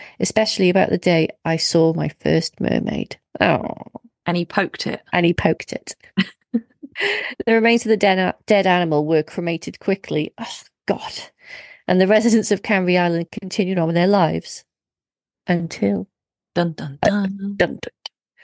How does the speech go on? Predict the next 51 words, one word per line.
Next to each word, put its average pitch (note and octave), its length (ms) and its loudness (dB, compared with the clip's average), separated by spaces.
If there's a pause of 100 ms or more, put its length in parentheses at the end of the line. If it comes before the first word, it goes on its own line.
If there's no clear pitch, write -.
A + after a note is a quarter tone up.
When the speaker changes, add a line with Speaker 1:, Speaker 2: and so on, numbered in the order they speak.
(360)
Speaker 1:
Another E3+ 380 4
one D#3+ 400 0 (180)
washed F3 360 -4
upon E3 240 0
the E3+ 80 0
shore. E3 520 2
Um, F3 280 2
and G3+ 160 2
there's G#3 120 2
an G#3+ 100 2
account A#3 680 -2 (500)
from, E3+ 1600 -2 (320)
well, A3 140 6
I G3+ 40 2
think A3 200 0
one A#3+ 140 4
of B3 80 0
the B3 40 4
first A3 300 -2
people G3 240 -6
who G#3 120 2
were F#3 100 -2
on F3 140 -6
the F3 40 -4
scene F3+ 240 -2
was D3 120 -4
the E3 100 -2
Reverend D#3+ 480 0
Joseph E3+ 500 0 (100)
Overs. F#3+ 520 2 (520)
And F3+ 140 0
this F#3+ 120 0
was F#3+ 120 2
in F3+ 100 6
August F3 400 4
now, - 140 0
so - 160 -6
this - 80 -10
was - 140 -2
summer. D#3 480 2 (100)
And, D#3+ 540 0
um, E3+ 180 4
he G#3 220 -2
described F3 520 2
the - 60 -8
beast D#3 300 -4
in D#3+ 80 -4
a - 20 -6
bit - 140 -6
more D#3+ 160 -2
detail. G#3 580 2